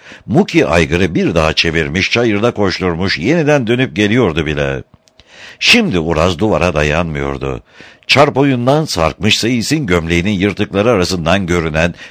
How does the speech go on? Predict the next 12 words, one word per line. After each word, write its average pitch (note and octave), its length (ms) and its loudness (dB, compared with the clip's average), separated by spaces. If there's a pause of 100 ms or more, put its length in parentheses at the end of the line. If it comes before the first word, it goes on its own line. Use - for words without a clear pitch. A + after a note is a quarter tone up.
güçlü C#3 380 2
kasları, B2+ 560 2
kol C3+ 280 2
kol A2 260 0
belirmiş G2+ 520 -2
geniş F#2+ 340 0
kabarık F#2 440 -2
göğsünün F#2+ 440 -2
soluk A#2+ 340 -2
alıp B2+ 260 -2
verişine G#2+ 420 -2
bakıyordu. D2 680 -4